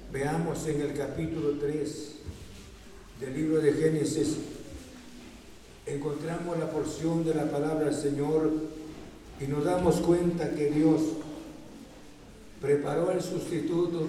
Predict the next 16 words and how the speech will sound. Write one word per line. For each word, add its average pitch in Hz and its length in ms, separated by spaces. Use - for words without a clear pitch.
con 151 160
anticipación 143 1200
para 147 240
que 151 120
nosotros 175 720
también 156 540
podamos 156 520
entender 143 1040
el 139 160
verdadero 139 560
sustituto - 840
que 147 120
es - 200
Cristo 139 360
nuestro 120 260
Señor. - 220